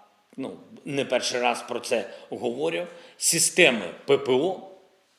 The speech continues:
артилерія, далекобійна зброя. Крапка. Не так багато. Я розумію, що непросто, і всі думають, а, про себе,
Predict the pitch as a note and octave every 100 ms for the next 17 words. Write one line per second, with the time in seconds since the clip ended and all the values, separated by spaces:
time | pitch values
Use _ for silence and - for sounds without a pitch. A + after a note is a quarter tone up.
0 | _ _ _ _ _ - D3 B2 C3+ A#2+
1 | C3+ E3 F3+ F3 - - _ _ _ -
2 | G#2 C#3 B2+ B2+ A#2 B2+ A#2+ G#2+ F#2+ F2
3 | D2 - _ _ _ _ _ _ _ _
4 | - - E3 - - - - _ _ _
5 | _ _ _ _ _ _ C3 C3 B2+ G#3
6 | G3+ D3+ E3+ C#3+ A2 - - - _ _
7 | _ _ _ - D#3 E3 D3+ G3 A#3 D3
8 | - C3+ B2 A2+ D#3+ G3 - D#3+ D#3+ C#3+
9 | - F#3 D#3 D#3 D3 C3+ B2 - - B2+
10 | A#2+ A#2 - A#2 - F#3+ F#3+ D#3+ E3+ D3+